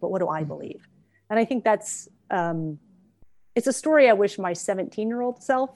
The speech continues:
Speaker 1: had got to
Speaker 2: Mm.
Speaker 1: see more often. And so that was a big motivating factor for really getting through that book.
Speaker 2: Mm, mm. And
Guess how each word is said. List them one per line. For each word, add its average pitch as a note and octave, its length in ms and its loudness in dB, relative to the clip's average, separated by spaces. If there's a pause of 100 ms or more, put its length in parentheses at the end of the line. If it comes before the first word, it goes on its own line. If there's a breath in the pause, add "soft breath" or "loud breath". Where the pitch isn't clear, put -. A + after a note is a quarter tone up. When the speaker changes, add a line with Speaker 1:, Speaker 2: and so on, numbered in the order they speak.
Speaker 1:
had B3 100 -2
got B3 180 -2
to B3 60 -4
Speaker 2:
Mm. - 40 -6
Speaker 1:
see B3+ 160 -6
more B3 180 -6
often. C4+ 380 -8 (640)
And A3 100 -2
so A3 380 0
that B3 180 4
was A#3 120 2
a A3 60 2
big G#3 260 2
motivating F3 520 2
factor E3 480 -4
for D3+ 220 -10
really F3 640 -2
getting D#3 260 -4
through D#3+ 160 -8
that C#3+ 220 -10
book. - 280 -12 (480)
Speaker 2:
Mm, B2+ 260 -8 (420)
mm. A#2+ 200 -10 (1040 soft breath)
And D#3+ 280 0